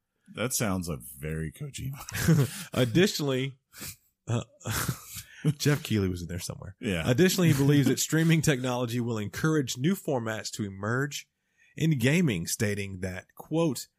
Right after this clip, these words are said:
Speaker 2: I'm very interested in the new format of, of game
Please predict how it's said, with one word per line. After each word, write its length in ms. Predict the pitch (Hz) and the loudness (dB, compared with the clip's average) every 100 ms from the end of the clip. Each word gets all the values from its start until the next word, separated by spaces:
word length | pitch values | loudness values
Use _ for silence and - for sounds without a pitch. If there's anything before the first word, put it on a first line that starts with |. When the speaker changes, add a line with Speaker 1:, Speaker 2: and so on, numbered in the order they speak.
| _ _ - | _ _ -4
Speaker 2:
I'm 200 | 123 117 | -2 -2
very 420 | 110 156 180 156 | 2 4 4 4
interested 580 | 143 113 95 - 76 82 | 2 2 0 0 -6 -6
in 80 | 95 | -6
the 80 | |
new 140 | 98 101 | -4 -4
format 480 | - 107 98 90 90 | -4 -4 -2 -4 -4
of, 120 | 90 101 _ 101 | -8 -18 _ -8
of 220 | 87 82 - _ _ _ _ 95 | -8 -12 -20 _ _ _ _ -6
game 420 | 113 165 208 | -2 0 0